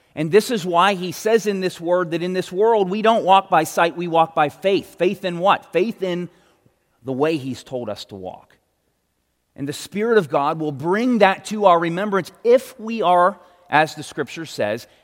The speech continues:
acknowledging him in all of our ways. And so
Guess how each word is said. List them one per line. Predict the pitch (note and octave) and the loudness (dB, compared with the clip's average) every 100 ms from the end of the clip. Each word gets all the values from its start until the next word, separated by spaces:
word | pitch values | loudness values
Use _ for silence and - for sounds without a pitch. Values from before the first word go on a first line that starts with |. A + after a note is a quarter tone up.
| _ | _
acknowledging | C3+ - C3 D3+ G3+ G#3 C3+ B2+ A2+ | -6 -6 -2 0 2 2 2 -6 -8
him | A2 G#2 G2 G2+ A#2 _ _ _ _ _ _ | -10 -10 -10 -12 -18 _ _ _ _ _ _
in | A#2 A2+ | -12 -8
all | G#2 G#2 | -6 -6
of | G#2+ | -4
our | A#2+ C3 | -4 -4
ways. | D#3+ D3+ G2+ - - _ _ _ _ _ _ _ _ _ _ | -6 -10 -14 -20 -20 _ _ _ _ _ _ _ _ _ _
And | C#3 | -12
so | - E3 D#3+ D3+ | -4 0 0 -4